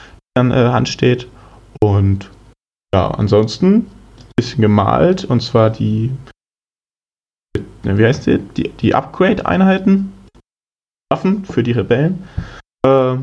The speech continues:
die hab ich gemacht und ein bisschen, äh, hab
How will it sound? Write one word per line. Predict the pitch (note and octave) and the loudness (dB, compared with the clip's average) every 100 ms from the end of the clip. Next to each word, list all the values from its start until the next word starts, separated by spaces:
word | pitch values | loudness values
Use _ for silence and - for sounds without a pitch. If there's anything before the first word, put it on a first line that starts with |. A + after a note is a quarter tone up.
| C3+ _ - | -10 _ -6
die | E3 | -2
hab | D#3+ | -2
ich | D#3+ | -4
gemacht | D3 C3+ C3+ - | -2 -2 -4 -8
und | - G#2+ G#2+ G#2+ G#2+ - _ _ _ _ _ _ _ - | -4 -2 0 -2 -6 -18 _ _ _ _ _ _ _ -4
ein | G2 | -2
bisschen, | G#2+ A2 - G2+ G2 | -2 -4 -2 -2 -2
äh, | F#2+ | -2
hab | F#2+ F#2+ F#2+ F#2+ G2 - - - | 0 2 2 0 -2 -10 -18 -18